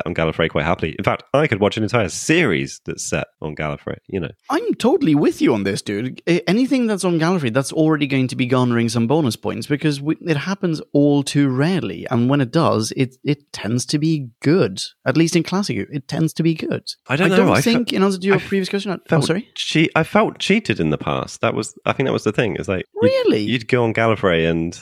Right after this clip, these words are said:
Speaker 1: whilst maybe, maybe the overall thing was kind of okay to good, there were,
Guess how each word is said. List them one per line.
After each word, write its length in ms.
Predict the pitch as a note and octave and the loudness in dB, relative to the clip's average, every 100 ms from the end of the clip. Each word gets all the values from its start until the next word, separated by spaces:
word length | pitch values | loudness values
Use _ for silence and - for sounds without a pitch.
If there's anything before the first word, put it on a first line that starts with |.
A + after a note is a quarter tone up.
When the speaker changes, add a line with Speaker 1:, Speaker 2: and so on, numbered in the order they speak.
| - | -4
Speaker 1:
whilst 340 | D3+ E3+ D#3+ - | 2 2 2 2
maybe, 320 | D3 C#3 C#3+ | 2 2 0
maybe 240 | D3+ F3+ | 2 2
the 120 | G3 E3 | 4 4
overall 400 | D3+ A#2+ A#2+ A#2+ | 4 4 4 4
thing 260 | B2 A#2 | 2 0
was 140 | G2+ - | -2 -2
kind 200 | G2+ F#2+ | -2 0
of 60 | E2+ | 0
okay 520 | D2+ - F2+ E2 D#2+ | -2 -2 -4 -2 -4
to 160 | - E2 | -6 -2
good, 400 | F2+ D#2+ D#2 - - | 2 2 -2 -12 -2
there 160 | G2 | 0
were, 260 | F#2 F#2 | 2 2